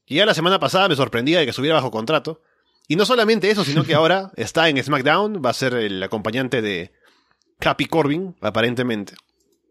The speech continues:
Speaker 1: No han dicho ni su nombre, nada, pero ahí está y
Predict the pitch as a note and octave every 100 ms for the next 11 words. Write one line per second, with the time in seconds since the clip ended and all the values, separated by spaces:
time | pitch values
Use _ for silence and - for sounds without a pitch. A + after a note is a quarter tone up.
0 | _ _ _ C#3 E3 E3+ F3 D#3 B2+ B2
1 | C3+ D#3+ B2+ B2 D3+ E3 D#3+ _ _ _
2 | _ _ _ B2 A#2+ A#2 A2+ G#2+ A#2+ C3
3 | C3+ - E3 F#3+ D3 F2+